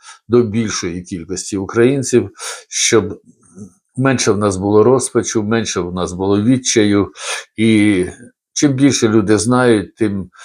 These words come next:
більш впевненими вони стають у собі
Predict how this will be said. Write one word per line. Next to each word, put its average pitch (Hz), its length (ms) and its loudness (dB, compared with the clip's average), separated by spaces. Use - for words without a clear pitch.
більш 120 340 -2
впевненими 104 800 -2
вони 113 300 0
стають 120 640 4
у 104 160 -6
собі 127 520 -2